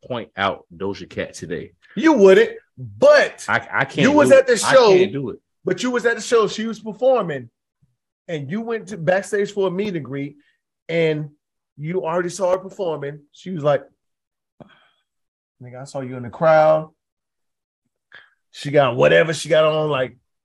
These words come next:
Speaker 2: "Yo, come back, come back. I need you to come back to the dressing room real quick."
Speaker 1: And then I, then I, then I'ma go with, I'ma go with what, um,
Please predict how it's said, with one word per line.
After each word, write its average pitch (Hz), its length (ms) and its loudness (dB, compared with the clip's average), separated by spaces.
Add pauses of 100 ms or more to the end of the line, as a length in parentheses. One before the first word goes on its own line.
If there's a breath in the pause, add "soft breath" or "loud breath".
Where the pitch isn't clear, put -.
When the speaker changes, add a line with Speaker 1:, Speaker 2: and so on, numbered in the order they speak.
(120)
Speaker 2:
"Yo, 123 240 -14
come 156 140 -4
back, 147 180 2
come 170 140 -6
back. 156 180 0 (220 loud breath)
I 185 60 0
need 185 180 -2
you 170 60 -10
to - 40 -12
come 185 100 -6
back 160 120 -2
to 160 80 -14
the 151 80 -12
dressing 139 360 -10
room 107 240 -18
real 110 160 -16
quick." 101 260 -16 (720 soft breath)
Speaker 1:
And 113 100 2
then 120 120 4
I, 113 220 2
then 110 240 2
I, 69 240 -2
then 104 180 -2
I'ma 110 200 0
go 104 320 -2
with, 98 240 -2 (240)
I'ma 98 200 -10
go 92 280 -4
with 90 280 -6
what, 87 460 -6
um, 80 520 -6